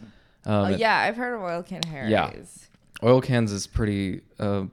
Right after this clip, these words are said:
Speaker 1: predominant for, like, bringing in the Rue Girls and stuff like that on
Speaker 2: Yes,
Speaker 1: certain
Speaker 2: that's
Speaker 1: Sundays.
Speaker 2: why, that's why.
Speaker 1: Yeah.
Speaker 2: Yeah, absolutely. <laughs>
Speaker 1: Um, I think I remember the first, like, Rue Girl I ever saw at Oil Can Harry's was Tatiana.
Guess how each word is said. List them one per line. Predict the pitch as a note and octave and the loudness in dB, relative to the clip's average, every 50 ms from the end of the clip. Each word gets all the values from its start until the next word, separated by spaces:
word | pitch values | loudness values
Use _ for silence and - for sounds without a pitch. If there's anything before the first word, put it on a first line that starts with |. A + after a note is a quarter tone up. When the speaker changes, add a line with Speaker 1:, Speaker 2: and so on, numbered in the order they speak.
| _ - | _ -8
Speaker 1:
predominant | - A2 G2+ G#2 G2+ G2 G2 F#2+ F2+ E2 | -6 -2 0 0 0 0 -2 -4 -6 -6
for, | - G2 | -8 -6
like, | G2 F#2 - - | -6 -6 -6 -4
bringing | A2 G#2+ G2+ G2 G2 | -6 -4 -4 -4 -4
in | G2 F#2 | -4 -6
the | F#2+ F#2+ | -6 -6
Rue | G2 G#2+ A2 G#2 | -2 -2 -2 0
Girls | G2+ G#2+ G#2 G#2 G2+ G2+ G2+ G2 A2 | 0 0 2 2 2 2 2 0 -2
and | G2+ G2 | -4 -4
stuff | - - G#2+ - - | -4 -4 -6 -6 -4
like | G#2+ G#2 - | -4 -2 0
that | F3 D#3 - G#2 | 2 2 4 4
on | G#2 G#2+ | 4 2
Speaker 2:
Yes, | - - | 0 0
Speaker 1:
certain | A#2 A2 - G#2 | -2 -2 2 4
Speaker 2:
that's | G2+ G3+ G2+ G#2+ G#2+ | 6 6 6 6 4
Speaker 1:
Sundays. | G2+ G#2 G2+ G2+ G2+ - | 2 2 2 2 0 -2
Speaker 2:
why, | - | -4
that's | C#3 D3+ D#3 D#3+ - D#3+ | -4 -4 -4 -4 -6 -8
why. | C3+ A2 F#2+ | -8 -4 -2
Speaker 1:
Yeah. | G2+ F#2 B1 A1+ - - | -2 -2 -2 -4 -8 -8
Speaker 2:
Yeah, | C#3 C3 A2 - - - - - | -10 -10 -8 -10 -14 -16 -12 -10
absolutely. | - D3 - - C#3 C#3 - A2 G#2+ - D#3 F3 E3 | -10 -10 -10 -12 -16 -14 -14 -14 -12 -12 -12 -12 -10
<laughs> | F#3+ G3+ B3+ B3+ C4 C4 B3 - | -8 -4 -4 -4 -4 -6 -8 -6
Speaker 1:
Um, | G#2+ G#2 G2+ G2+ G2+ G2 G2 F#2+ F#2+ - - - | -4 -4 -2 -2 -2 -2 -4 -4 -6 -8 -10 -12
I | G2+ | -12
think | - - A2+ G#2 - - | -6 -6 -6 -6 -4 -2
I | G#2+ | -2
remember | A2 A2 G#2+ G#2+ G#2 G2 | 0 0 0 -2 -4 -4
the | F2+ F#2 | -8 -10
first, | - - - A2 A#2 A#2 - - - - _ _ _ - _ _ - | -12 -6 -4 -4 -4 -4 -8 -14 -18 -20 _ _ _ -20 _ _ -12
like, | - G#2+ F2+ - - - - | -8 -8 -8 -8 -10 -14 -12
Rue | G#2+ G#2+ G#2+ A2+ A#2 A#2+ A#2+ | -8 -4 -2 0 0 0 -2
Girl | A2+ - G#2 G2 G2 F#2+ G2 | -2 -2 -2 -2 -2 -2 -2
I | G2 F#2+ | -4 -4
ever | - G2+ G2 G#2 G2+ | -6 -4 -4 -4 -6
saw | - - G2+ G2 F#2 | -4 -2 -2 -2 -2
at | F2 | -2
Oil | F#2 G#2 G#2 G#2 | -2 -2 -4 -4
Can | - - A2 G#2+ G#2 | -4 -6 -6 -6 -6
Harry's | A2 G#2 G2 G2 F#2+ F#2 - G2+ | -4 -4 -4 -4 -6 -6 -8 -10
was | F#2+ F#2 - | -10 -10 -10
Tatiana. | - - - G2 - - - F#2+ F2+ E2 D#2 D#2+ G2 | -14 -10 -10 -10 -10 -10 -10 -10 -8 -6 -6 -6 -6